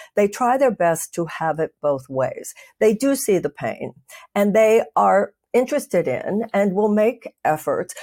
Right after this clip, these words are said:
to ameliorate the stress that people are experiencing, as long as it doesn't challenge that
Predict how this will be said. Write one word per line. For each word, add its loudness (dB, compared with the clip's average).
to -2
ameliorate 2
the -2
stress -2
that -8
people -4
are -2
experiencing, -6
as 2
long 2
as 2
it -2
doesn't 0
challenge -4
that 2